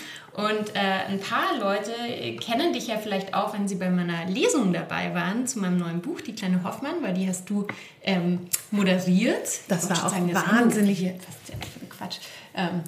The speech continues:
Speaker 1: sorry, ja.
Speaker 2: <laughs> Sorry, dass ich dir reingeredet habe. Ja, das hat, das war auch ganz toll. Ich hatte mich wirklich sehr gefreut, dass du,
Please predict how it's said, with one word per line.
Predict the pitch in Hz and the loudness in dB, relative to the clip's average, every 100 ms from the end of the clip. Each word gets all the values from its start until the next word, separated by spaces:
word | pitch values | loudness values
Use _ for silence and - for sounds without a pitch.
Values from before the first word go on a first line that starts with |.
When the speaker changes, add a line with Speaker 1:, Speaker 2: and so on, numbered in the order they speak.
| - | -8
Speaker 1:
sorry, | - - - - 190 | -6 -4 -4 -2 4
ja. | 190 - - | 4 2 4
Speaker 2:
<laughs> | 220 - - - | 4 4 -2 -4
Sorry, | - 233 247 | 4 6 8
dass | 214 | 4
ich | - | 4
dir | 202 | 4
reingeredet | 226 220 196 202 | 4 4 4 4
habe. | 180 - - - | 2 -2 -10 0
Ja, | 170 254 | 4 6
das | 185 214 | 6 2
hat, | 202 208 | 0 0
das | 202 | 0
war | - | 0
auch | 202 - | 0 0
ganz | 269 339 | 0 -2
toll. | - 294 269 | -2 2 4
Ich | |
hatte | 226 226 | 2 2
mich | 208 214 | 0 0
wirklich | 214 208 | -2 -2
sehr | - 202 | 2 2
gefreut, | 240 - - - 170 226 233 | 2 -4 -12 -2 2 2 2
dass | 202 - - | -4 -4 2
du, | 196 190 185 | 6 6 6